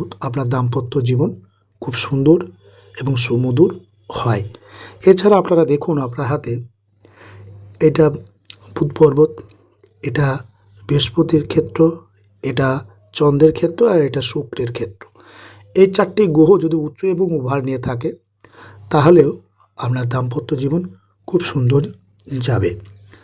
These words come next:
তো আশা করি আজকের এই ভিডিওটা আপনারা বুঝতে পেরেছেন। যে রেখাগুলো আমি দেখালাম, এই রেখাগুলো ছেলে এবং মেয়ে উভয়ের হাতে থাকলেই হবে। অর্থাৎ এই রেখা যদি ছেলেদের হাতে থাকে, তাহলে পরে যে ফলটা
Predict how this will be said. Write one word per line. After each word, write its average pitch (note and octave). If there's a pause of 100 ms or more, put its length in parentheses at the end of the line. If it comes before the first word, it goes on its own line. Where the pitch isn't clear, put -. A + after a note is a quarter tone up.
(320)
তো - (100)
আশা C#3
করি F#3+
আজকের D#3+
এই C#3 (500)
ভিডিওটা C#3
আপনারা C3+
বুঝতে C3+
পেরেছেন। C3+ (600)
যে C#3+
রেখাগুলো D3+ (760)
আমি C#3 (120)
দেখালাম, D3 (560)
এই D#3+
রেখাগুলো D3 (160)
ছেলে D#3
এবং F3
মেয়ে C3+ (220)
উভয়ের C3+
হাতে C3+
থাকলেই C#3
হবে। A2+
অর্থাৎ A#2+ (240)
এই D#3
রেখা E3
যদি E3+
ছেলেদের D3
হাতে D#3+
থাকে, D3
তাহলে C3
পরে D#3+
যে C#3
ফলটা E3